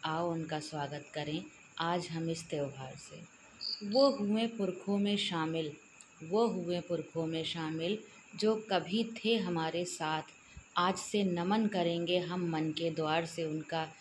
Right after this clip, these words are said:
क्योंकि आज फिर आए हैं वो हमारे द्वार।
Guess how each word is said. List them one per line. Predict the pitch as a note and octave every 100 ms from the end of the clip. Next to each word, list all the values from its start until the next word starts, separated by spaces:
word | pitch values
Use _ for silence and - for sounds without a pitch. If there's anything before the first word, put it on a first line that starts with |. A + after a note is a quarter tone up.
| - - -
क्योंकि | E3+ F3 F3 -
आज | E3 E3 -
फिर | - G#3+ -
आए | E3 D#3+
हैं | D#3+ E3+
वो | D#3+ E3
हमारे | D#3 D#3 D3 C#3+ D3
द्वार। | D3 C#3 C#3